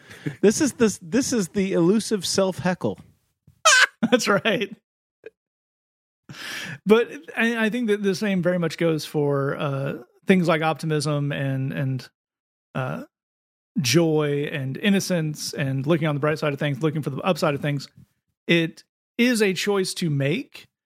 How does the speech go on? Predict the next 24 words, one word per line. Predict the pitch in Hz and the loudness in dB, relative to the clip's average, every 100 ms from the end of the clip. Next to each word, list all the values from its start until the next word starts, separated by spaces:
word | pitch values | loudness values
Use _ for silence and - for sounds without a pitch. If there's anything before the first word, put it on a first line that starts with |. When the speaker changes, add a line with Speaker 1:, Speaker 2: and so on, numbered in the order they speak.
| _ _ - | _ _ -2
Speaker 2:
in, | 156 190 | 0 2
in | 196 | 2
the | 185 | 2
same | 208 196 | 2 2
way | 185 | 2
that | 165 | 2
the | 147 | 0
opposite | 135 156 175 185 | 0 -2 -2 -2
is | 185 | -2
a | |
choice. | 180 214 233 - | 0 0 0 -2
And | 196 | -2
that's | 208 - | -2 -2
not, | 277 220 | -4 -4
it's | - | -2
not | 269 | 0
something | 269 214 | 2 2
we | 185 | 2
wanna | 160 | 0
think | 131 330 277 | -4 -6 -2
about | 156 139 | 0 0
as | 135 | -2
a | |
choice. | 127 147 143 139 | -4 0 0 -2